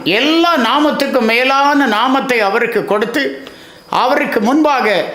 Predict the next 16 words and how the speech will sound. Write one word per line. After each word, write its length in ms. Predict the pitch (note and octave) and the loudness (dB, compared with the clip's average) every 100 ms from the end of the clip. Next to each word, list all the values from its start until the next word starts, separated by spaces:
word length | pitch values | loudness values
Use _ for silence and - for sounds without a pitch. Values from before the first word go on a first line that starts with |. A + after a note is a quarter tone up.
| - - | -12 -4
வானோர், 640 | F3+ C4 D4 C4+ G3+ E3 | 0 2 2 2 0 0
பூதலத்தோர், 800 | - D4 D4+ C#4 G#3 G#3+ G3 D#3+ | 0 0 2 0 0 2 2 2
பூமியின் 520 | A3+ D#4 D4+ A#3 F3 | 2 2 2 0 0
கீழானோருடைய 760 | G3+ C#4+ C#4 B3 A3+ A3 G#3 G3 | 0 2 2 2 2 2 0 0
முழங்கால் 600 | G#3 C4+ C#4 B3 A3 F3 | 0 0 0 0 0 0
யாவும் 520 | G#3+ C4+ C#4 A#3 E3+ | 0 2 0 0 0
முடங்கும்படி 640 | G3+ A3 C#4+ C#4 A#3+ A3 | 0 0 2 2 2 0
செய்தார் 460 | F3+ F3+ F3+ E3+ D#3 | -2 0 0 0 0
என்று 200 | C#3 C3 | 0 -2
பார்க்கிறோம். 440 | - A2 G#2 - - - - - - - - - - | -2 -4 -4 -8 -8 -20 -20 -20 -20 -20 -20 -20 -10
அவர் 240 | B2 B2+ | -4 -4
சகல 680 | - D#3 E3 F#3 F#3+ G#3 G3 | 0 0 2 2 2 2 0
துரைத்தனங்களுக்கும் 1080 | F#3+ F#3+ F#3+ F3+ F3+ F3+ E3+ D#3+ E3 C#3 - - - - | 0 0 0 0 0 0 -2 -2 -4 -4 -8 -14 -16 -6
அதிகாரங்களுக்கும் 1000 | B2+ D3 F3 E3+ E3 D#3+ D3+ C#3 D3 B2+ A#2+ | -4 0 0 0 2 2 0 -2 -4 -4 -4
உயர்ந்தவராக 800 | - D3+ D#3 D3 C3 C3 B2+ C3 C3 | 0 2 2 0 0 0 0 0 -2
இருக்கிறார். 420 | A#2+ C3+ - | -4 -6 -6